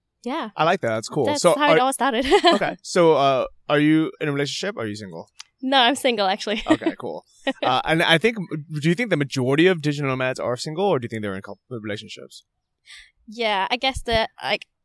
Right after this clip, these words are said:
Speaker 1: uh, our surveys are, um, saying that most of them are single. We did the surveys in big Facebook groups.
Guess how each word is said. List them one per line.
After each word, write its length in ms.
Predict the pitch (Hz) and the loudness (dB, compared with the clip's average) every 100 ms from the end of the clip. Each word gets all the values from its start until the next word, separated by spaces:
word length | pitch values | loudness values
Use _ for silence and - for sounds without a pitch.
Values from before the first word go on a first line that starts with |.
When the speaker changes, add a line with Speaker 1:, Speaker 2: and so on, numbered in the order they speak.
| - | 0
Speaker 1:
uh, 180 | 233 - | 0 2
our 160 | 240 | 0
surveys 680 | 240 277 285 220 202 214 - | 2 2 2 2 -4 -8 -6
are, 440 | 220 208 208 208 208 _ - - _ | -2 0 2 0 -2 _ -20 -20 _
um, 500 | - 208 202 208 208 - _ _ _ 269 | -4 -2 -2 -4 -8 -12 _ _ _ -18
saying 400 | - 214 208 208 | -8 -4 -2 -2
that 240 | 208 - | -2 -2
most 340 | 214 214 214 | -4 -4 -4
of 120 | 220 - | -6 -2
them 320 | 208 202 202 - | -2 -2 -6 -8
are 300 | 190 185 190 | -4 -4 -6
single. 640 | - - 208 208 240 254 | -8 -6 -6 -2 -2 0
We 100 | 214 | -2
did 200 | 202 190 | -4 -6
the 80 | 202 | -8
surveys 440 | 202 226 208 208 208 | -10 -6 -6 -6 -6
in 360 | 196 196 196 | -6 -4 -6
big 160 | 190 202 _ | -8 -12 _
Facebook 380 | 208 220 254 247 | -6 -4 -6 -8
groups. 540 | - 262 320 - - | -6 -4 -4 -6 -14